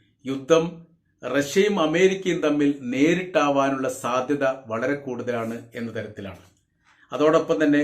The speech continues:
ഒരുപക്ഷെ മൂന്നാം ലോക യുദ്ധത്തിലേക്കും ഉക്രൈനും റഷ്യയും തമ്മിലുള്ള വിഷയം മാറി എത്താനുള്ള സാധ്യതയും കണക്ക് കൂട്ടുന്നു. ഇപ്പൊ നിലവിൽ മുപ്പത് മിനിറ്റ് കൊണ്ട് മോസ്കോയിലെത്താൻ പാകത്തിലുള്ള ആണവ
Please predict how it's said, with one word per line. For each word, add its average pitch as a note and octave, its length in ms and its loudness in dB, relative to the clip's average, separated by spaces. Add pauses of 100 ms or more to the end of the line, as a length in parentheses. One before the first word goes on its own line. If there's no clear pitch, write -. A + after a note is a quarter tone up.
(140)
ഒരുപക്ഷെ D3 360 0 (120)
മൂന്നാം E3+ 420 2
ലോക D3 140 4 (100)
യുദ്ധത്തിലേക്കും C3 640 -2 (500)
ഉക്രൈനും D3+ 440 2
റഷ്യയും C#3 320 0
തമ്മിലുള്ള B2 360 -4 (120)
വിഷയം B2 280 -2 (520)
മാറി D3+ 340 4 (140)
എത്താനുള്ള C#3+ 440 2 (140)
സാധ്യതയും B2 520 -2 (120)
കണക്ക് A#2 320 -6
കൂട്ടുന്നു. F2+ 300 -14 (760)
ഇപ്പൊ A#3+ 160 4 (100)
നിലവിൽ F#3 320 4 (800)
മുപ്പത് B3 420 6 (200)
മിനിറ്റ് E3+ 380 0
കൊണ്ട് D3 240 4 (460)
മോസ്കോയിലെത്താൻ D#3+ 1000 2 (360)
പാകത്തിലുള്ള C3+ 760 2 (920)
ആണവ G#3 280 6